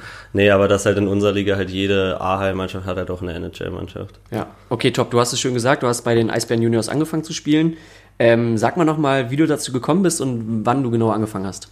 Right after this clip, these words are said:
Speaker 1: Na, also ich dazu gekommen bin ich durch meinen Vater, der hat bei der Gazak gearbeitet.
Speaker 2: Mhm.
Speaker 1: Ähm, das ist ja der große Sponsor von den Eisbären und dann hat
Speaker 2: Gerade
Speaker 1: er halt Karten.
Speaker 2: fünfundzwanzig Jahre Partnerschaft gefeiert.
Speaker 1: Ja, genau,
Speaker 2: Ja.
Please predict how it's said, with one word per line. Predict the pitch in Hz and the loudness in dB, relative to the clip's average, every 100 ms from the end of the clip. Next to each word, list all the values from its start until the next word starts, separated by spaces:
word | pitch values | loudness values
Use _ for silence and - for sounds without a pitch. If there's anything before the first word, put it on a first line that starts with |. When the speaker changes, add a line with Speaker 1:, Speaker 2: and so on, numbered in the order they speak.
| - | -4
Speaker 1:
Na, | 113 110 104 101 | 0 4 4 4
also | 98 104 | 4 2
ich | 101 - | 0 0
dazu | 104 98 - - | 0 0 -4 -4
gekommen | 110 110 120 113 | -2 -2 0 0
bin | 110 | 0
ich | 107 | 0
durch | 110 107 | -2 -2
meinen | 104 101 | -2 -2
Vater, | - 107 117 | 0 2 2
der | 107 | 2
hat | 98 | 2
bei | 101 | 2
der | 101 | 0
Gazak | 95 101 107 120 | 2 0 0 -2
gearbeitet. | 110 113 117 120 113 123 - | -2 -2 0 0 0 0 -4
Speaker 2:
Mhm. | - | 0
Speaker 1:
Ähm, | 104 101 98 | 2 2 2
das | 98 | 0
ist | - | 0
ja | 98 | 0
der | 95 | 0
große | 92 98 - | 0 -2 -4
Sponsor | - 104 101 110 | -6 -4 -2 -2
von | 110 107 | -4 -4
den | 104 | -4
Eisbären | 107 - 107 | -4 -4 -2
und | 98 95 90 | 0 -2 -2
dann | 95 92 90 | -4 -4 -4
hat | 92 92 | -4 0
Speaker 2:
Gerade | 110 113 | 2 4
Speaker 1:
er | |
halt | 117 | 2
Karten. | 110 101 | 2 2
Speaker 2:
fünfundzwanzig | 120 113 123 113 | 2 0 0 0
Jahre | 110 110 | 2 0
Partnerschaft | 113 120 135 - 131 | 2 0 0 -4 -4
gefeiert. | 131 - 104 101 | -6 -2 2 4
Speaker 1:
Ja, | 98 | 4
genau, | 98 95 | 2 2
Speaker 2:
Ja. | 95 | 0